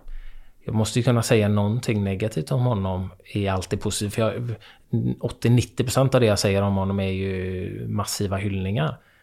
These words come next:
Men sen finns det ju vissa saker, precis som jag har gjort, eh, sa-, sagt saker eller gjort saker fel, så har ju han gjort misstag också. Och, eh, men det räcker, man, man känner ibland att man, när man pratar med media, att man,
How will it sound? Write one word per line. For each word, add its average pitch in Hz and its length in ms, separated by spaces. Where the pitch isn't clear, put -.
Men 104 280
sen 101 180
finns 160 220
det - 60
ju 151 40
vissa 139 240
saker, 101 240
precis 104 340
som 95 140
jag 101 140
har 165 180
gjort, - 380
eh, 120 180
sa-, 113 340
sagt - 360
saker 104 400
eller 98 140
gjort 95 180
saker 104 260
fel, 92 240
så - 100
har 143 80
ju 131 60
han 107 260
gjort 110 180
misstag 104 380
också. 139 340
Och, 113 460
eh, 104 380
men 104 540
det 120 180
räcker, - 380
man, 110 400
man 123 240
känner 143 280
ibland 117 320
att 104 140
man, 104 240
när 104 80
man 104 160
pratar 110 220
med 110 80
media, 113 260
att 101 100
man, 104 180